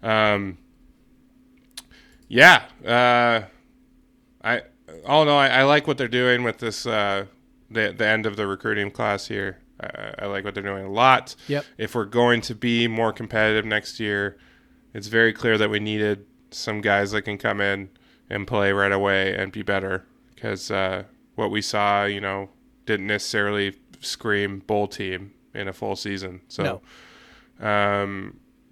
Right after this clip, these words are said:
Speaker 1: and I would love to, you know, have a team that is, uh, on that winning side again. Um, so yeah, uh,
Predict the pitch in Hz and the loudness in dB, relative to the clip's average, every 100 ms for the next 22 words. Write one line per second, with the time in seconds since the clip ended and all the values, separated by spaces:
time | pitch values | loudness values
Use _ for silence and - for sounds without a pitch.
0 | _ _ _ _ - 98 98 101 104 113 | _ _ _ _ -20 -8 -2 -2 -2 -2
1 | 117 - 131 120 123 120 113 123 131 _ | -4 -6 -6 -4 -2 -2 -4 -6 -10 _
2 | _ - 110 107 113 - 110 113 117 117 | _ -6 -4 -2 -2 -4 -6 -6 -6 -6
3 | 117 120 123 117 117 120 120 117 - 107 | -6 -8 -10 -10 -6 -4 -4 -8 -8 -6
4 | 113 117 117 - - 117 113 123 117 107 | -2 -2 -2 -6 -12 -10 -6 -6 -6 -4
5 | 127 143 101 98 _ _ - 110 101 101 | -4 -6 -10 -18 _ _ -10 -6 -4 -6
6 | 95 - - - - - - - - _ | -10 -18 -10 -6 -6 -8 -20 -20 -20 _
7 | - 113 117 160 135 - - 113 117 117 | -6 0 6 8 8 4 -4 2 6 6
8 | 113 | 6